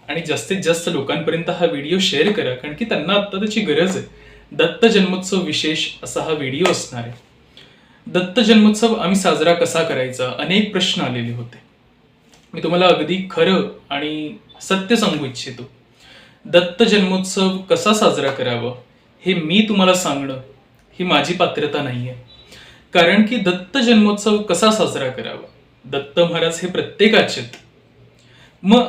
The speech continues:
आपल्या प्रिय व्यक्तीला खुश करण्यासाठी, आनंदी करण्यासाठी इतरांनी काहीतरी सांगण्याची काय गरज आहे? तुम्हाला हा दिवस जसा साजरा करायचा आहे, जसं तुम्हाला पटेल, आवडेल, रुचेल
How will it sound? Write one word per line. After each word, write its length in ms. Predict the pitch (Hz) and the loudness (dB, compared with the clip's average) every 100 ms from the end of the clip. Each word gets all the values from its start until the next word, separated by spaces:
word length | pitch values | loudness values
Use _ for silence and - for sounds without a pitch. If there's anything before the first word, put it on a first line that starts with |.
| - | -2
आपल्या 360 | 147 - 190 | -4 0 2
प्रिय 340 | 240 226 196 214 | 4 4 4 4
व्यक्तीला 640 | 202 - - 185 180 190 202 208 - | 4 0 -4 -2 2 2 0 -4 -8
खुश 280 | - 233 - | 0 2 2
करण्यासाठी, 720 | 190 156 147 135 - 135 147 | -2 -2 -2 -4 -8 -8 -6
आनंदी 480 | 143 147 202 233 208 | -4 2 4 4 0
करण्यासाठी 760 | 147 135 139 - 131 165 170 151 | -2 -4 -6 -8 -10 -10 -10 -12
इतरांनी 600 | 147 - 196 214 220 233 | -14 -2 4 6 6 6
काहीतरी 320 | 214 202 220 | 2 0 -2
सांगण्याची 440 | 214 202 208 208 | -2 -2 -4 -4
काय 220 | 202 180 | 0 0
गरज 300 | 147 139 127 - | 2 -4 -6 -12
आहे? 80 | - _ _ _ _ _ - - - _ _ _ _ - | -20 _ _ _ _ _ -20 -20 -20 _ _ _ _ -6
तुम्हाला 520 | 170 160 160 175 214 | -4 -2 2 4 4
हा 240 | 220 226 | 6 4
दिवस 640 | 185 175 156 180 190 - - _ _ _ _ _ - | 2 -2 0 0 0 -6 -16 _ _ _ _ _ -4
जसा 280 | 156 151 240 | -2 4 6
साजरा 380 | 247 165 160 160 | 6 6 4 2
करायचा 440 | 156 135 127 127 | 0 -4 -6 -6
आहे, 120 | 123 | -6
जसं 300 | 143 135 196 | -4 -2 -2
तुम्हाला 240 | 190 175 170 | 0 2 2
पटेल, 680 | 170 147 - 180 143 127 120 | 2 -2 2 2 2 -4 -4
आवडेल, 760 | 139 139 143 175 156 - _ 139 | -2 0 0 0 -2 -6 _ -8
रुचेल 540 | 151 - 185 120 - | -8 -2 0 0 -6